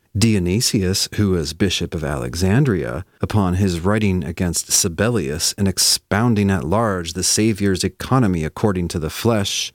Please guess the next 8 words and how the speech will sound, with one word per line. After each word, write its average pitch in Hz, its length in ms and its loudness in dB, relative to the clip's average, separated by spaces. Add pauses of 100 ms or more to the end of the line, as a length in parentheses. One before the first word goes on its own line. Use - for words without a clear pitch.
(120)
and 95 180 2
from 82 260 0
this 104 380 2
proving 95 520 0
against 90 340 0
the 98 80 -4
Sabellians 92 680 2
that 85 240 -2